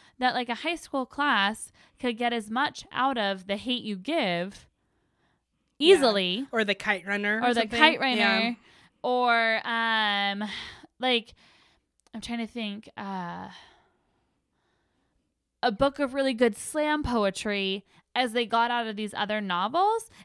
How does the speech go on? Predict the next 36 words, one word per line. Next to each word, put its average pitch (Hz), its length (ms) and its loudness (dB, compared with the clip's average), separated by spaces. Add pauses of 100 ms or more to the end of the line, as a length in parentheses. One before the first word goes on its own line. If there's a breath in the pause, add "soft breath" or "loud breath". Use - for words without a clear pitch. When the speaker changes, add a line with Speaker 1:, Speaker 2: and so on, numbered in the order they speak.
Speaker 1:
And 254 160 -2
there's 254 160 -2
situations 302 800 -8
where 254 140 -4
that 214 240 -2
would 254 100 -2
be 240 140 -6
a 220 80 -4
really 214 280 -4
appropriate, 254 800 -6
like, 196 220 -6
lead 240 480 -2
in 185 380 -4 (140)
to 233 140 0
get 208 380 0
kids 214 360 -10
to 208 140 -8
read 185 240 -8
those 175 160 -6
other 160 200 -8
novels. 92 400 -10
Speaker 2:
Yeah. 175 160 -10 (360)
Speaker 1:
Um, 214 520 4
and 226 160 0
I 220 100 0
don't 214 400 -4
think 233 320 -10
that 196 300 -2 (120)
there's 190 180 -6
a 185 40 -8
lot 190 140 -2
of 180 80 -8
freedom 196 400 -8
to 196 100 -10
do 175 220 -6
that 392 320 0